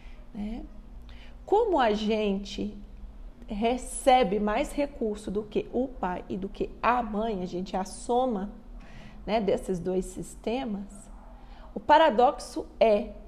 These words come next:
que dá vontade de você pegar o que você recebeu a mais e usar com eles. Ficar lá revisando pai e mãe, sabe? Aquela coisa chata, insuportável.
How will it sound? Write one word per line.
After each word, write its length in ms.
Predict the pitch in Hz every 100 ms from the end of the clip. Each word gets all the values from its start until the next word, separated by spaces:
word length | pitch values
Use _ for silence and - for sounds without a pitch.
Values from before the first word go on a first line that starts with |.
| - - -
que 80 | 269
dá 180 | 208 302
vontade 560 | 320 320 320 247 233
de 60 | 208
você 280 | 233 240 226
pegar 440 | - 240 202 190
o 40 | 196
que 160 | -
você 260 | 214 220 202
recebeu 560 | 202 196 - 170 180
a 100 | 180
mais 460 | 180 220 262 254 254
e 100 | 247
usar 400 | 240 240 247 240
com 220 | - 311 349
eles. 600 | 285 160 185 202 - - - - - - - - - - -
Ficar 140 | 233
lá 120 | 233
revisando 680 | 226 196 208 202 180 202 202
pai 220 | - 180
e 20 | 185
mãe, 260 | 190 185 202
sabe? 340 | 262 269 190
Aquela 200 | - 185
coisa 280 | 196 196 185
chata, 520 | 202 - 240 - -
insuportável. 880 | 202 - - 196 - - 165 - -